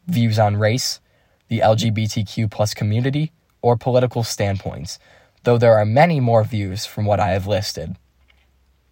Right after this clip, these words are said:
From what I've witnessed, parents sometimes do not approve of the choices or beliefs of their children of the next generation.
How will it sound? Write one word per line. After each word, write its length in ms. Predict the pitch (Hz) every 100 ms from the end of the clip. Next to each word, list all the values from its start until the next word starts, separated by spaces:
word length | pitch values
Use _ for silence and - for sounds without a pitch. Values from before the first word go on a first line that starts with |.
| _ _ _ _ _ _ _ _ _ _ _ _ _
From 220 | - 131
what 180 | 135 202
I've 180 | 214 151
witnessed, 600 | 117 107 104 104 - - _ _ -
parents 340 | 143 143 180
sometimes 540 | - 139 131 135 131 -
do 100 | 113
not 220 | 107 101
approve 480 | 104 - 110 104 104
of 120 | 104
the 80 | 104
choices 520 | - 104 107 120 -
or 160 | 113
beliefs 460 | 104 98 101 110 -
of 80 | 113
their 160 | 147
children 500 | 160 120 107 110 107
of 80 | 101
the 80 | 107
next 300 | 95 92 -
generation. 680 | 95 95 98 101 - 80